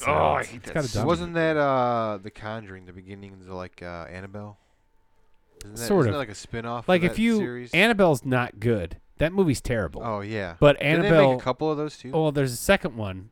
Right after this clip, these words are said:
Speaker 2: that's a prequel. It's very good. Um, it's really good. But, uh, The Conjuring, yes, with the mark, with the hide and seek, with the clapping.
Speaker 3: Oh, man. That just, you know, right there, spooky. I can't do that.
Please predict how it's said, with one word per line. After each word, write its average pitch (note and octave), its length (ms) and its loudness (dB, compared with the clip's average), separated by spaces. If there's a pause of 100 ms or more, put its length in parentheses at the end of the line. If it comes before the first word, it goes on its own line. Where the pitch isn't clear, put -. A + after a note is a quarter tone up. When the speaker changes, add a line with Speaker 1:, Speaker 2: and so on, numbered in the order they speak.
Speaker 2:
that's B2 220 -4
a - 20 -2
prequel. G2 600 -2 (100)
It's G2+ 120 -10
very D#3+ 280 4
good. - 320 -14 (680)
Um, A2 280 -4 (100)
it's - 260 -2 (320)
really D3 300 6
good. D2+ 420 -10
But, A#2 180 2
uh, A#2 200 0
The A#2 100 -4
Conjuring, C3 720 -2 (160)
yes, G#2 720 -2
with A2 180 0 (120)
the F#2+ 180 -2
mark, G#2+ 420 -4
with C3 240 -2
the G#2+ 200 0
hide A#2 260 -4
and A2 120 -10
seek, - 360 -4
with C#3 80 -4
the - 80 -6
clapping. C3+ 500 -2
Speaker 3:
Oh, G2+ 720 4
man. F#2 720 -6
That G#2+ 400 0 (240)
just, - 340 -14 (240)
you A2 140 -16
know, G#2+ 240 -4
right G#2 260 -2
there, G2 320 -4
spooky. G#2 800 -12 (760)
I F#2+ 100 -16
can't G#2 300 -14
do D3 140 -10
that. F#2 260 -6